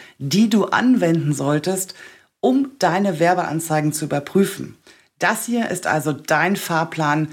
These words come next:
um deine Werbeanzeigen profitabel schalten zu können. Und wir starten direkt mit einem der häufigsten Gründe,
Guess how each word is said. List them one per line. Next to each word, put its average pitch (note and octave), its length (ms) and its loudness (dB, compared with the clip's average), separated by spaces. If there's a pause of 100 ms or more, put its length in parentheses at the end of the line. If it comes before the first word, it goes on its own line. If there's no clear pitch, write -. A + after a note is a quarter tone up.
(300)
um B3+ 420 2
deine F3 400 2
Werbeanzeigen C#3+ 960 0
profitabel D3+ 840 -2
schalten C#3+ 440 -2
zu C#3 160 -6
können. - 420 -10 (1300)
Und D#3 160 0
wir D#3+ 80 2
starten G3 640 0
direkt A3 720 2
mit F3 260 -4 (140)
einem A3 420 4
der D#3+ 280 0
häufigsten A3+ 560 -2
Gründe, F#3 540 2